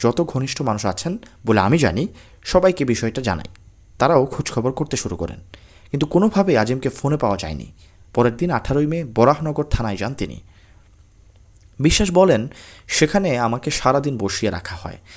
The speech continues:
পুলিশ আমার বাড়িতে গিয়ে সিসিটিভি ফুটেজ সংগ্রহ করে নিয়ে আসে। সেসব খতিয়ে দেখে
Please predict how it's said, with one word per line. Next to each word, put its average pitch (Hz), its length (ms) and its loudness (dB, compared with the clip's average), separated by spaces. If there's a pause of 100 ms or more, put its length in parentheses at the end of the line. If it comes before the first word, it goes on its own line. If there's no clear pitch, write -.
(280)
পুলিশ 156 320 2 (100)
আমার 127 220 2
বাড়িতে 113 360 0
গিয়ে 123 200 -2
সিসিটিভি 123 480 0
ফুটেজ 120 320 -6
সংগ্রহ 110 380 -4
করে 139 200 -4
নিয়ে 98 160 -8
আসে। - 260 -10 (500)
সেসব 143 320 0
খতিয়ে 135 320 2
দেখে 135 520 0